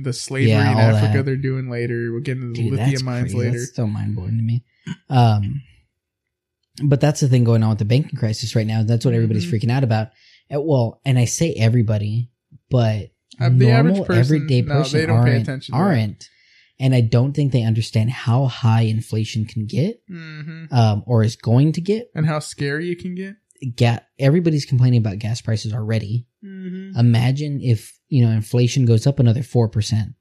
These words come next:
Speaker 2: or another six percent.
Speaker 1: Would you see, uh, cars, interest rates for cars right now are fourteen percent?
Speaker 2: That's absurd.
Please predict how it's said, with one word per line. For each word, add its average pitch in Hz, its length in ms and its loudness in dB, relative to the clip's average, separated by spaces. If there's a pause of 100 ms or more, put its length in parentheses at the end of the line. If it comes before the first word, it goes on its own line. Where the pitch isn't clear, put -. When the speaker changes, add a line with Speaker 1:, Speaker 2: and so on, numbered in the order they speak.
(140)
Speaker 2:
or 127 140 2
another 117 220 2
six - 340 -4
percent. 110 560 -2
Speaker 1:
Would 185 100 2
you 170 60 -6
see, 214 340 0
uh, 156 260 -4
cars, 175 680 -2 (480)
interest 185 320 -2
rates 208 160 2
for 175 100 -2
cars 175 240 0
right 190 100 -2
now 190 120 -6
are 156 80 -4
fourteen 165 420 -4
percent? 180 320 -2
Speaker 2:
That's 131 320 0
absurd. 107 800 -6